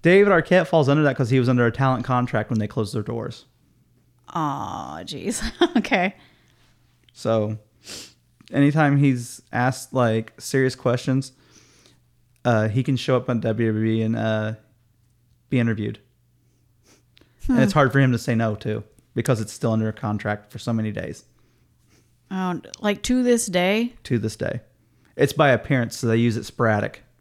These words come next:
Speaker 2: Oh, so he has to show up X amount of times.
Speaker 1: Mm-hmm.
Speaker 2: And there's just no reason to ever have him, so he's gonna be <laughs> under their thumb forever.
Speaker 1: <laughs>
Speaker 2: That's great.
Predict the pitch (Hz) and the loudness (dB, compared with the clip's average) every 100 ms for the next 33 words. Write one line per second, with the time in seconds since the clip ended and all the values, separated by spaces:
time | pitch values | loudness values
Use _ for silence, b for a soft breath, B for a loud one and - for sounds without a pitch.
0 | _ _ _ _ _ - 196 - - 190 | _ _ _ _ _ -4 -4 -2 -2 0
1 | 190 185 - 170 - 175 156 - - 165 | 2 0 -2 -6 -2 -2 -2 -4 -6 -6
2 | - 165 147 143 - 156 147 143 160 170 | -4 -2 -2 -4 -6 -4 -2 -2 -4 -6
3 | - 135 123 120 120 - _ _ 196 180 | -6 0 2 2 0 -4 _ _ -4 0
4 | 160 170 196 202 220 196 190 202 202 180 | 0 -2 -6 -4 0 0 0 0 0 0
5 | 180 160 226 202 185 180 190 214 202 196 | 0 0 2 2 2 0 0 0 0 2
6 | 214 202 233 233 - 240 233 226 202 185 | 0 0 -2 -2 0 0 2 0 0 -6
7 | 190 180 170 - 143 131 170 - B B | -4 -4 -4 -6 -6 0 0 0 B B
8 | - 339 349 - - 135 135 | -8 -6 -6 -10 -10 -8 -8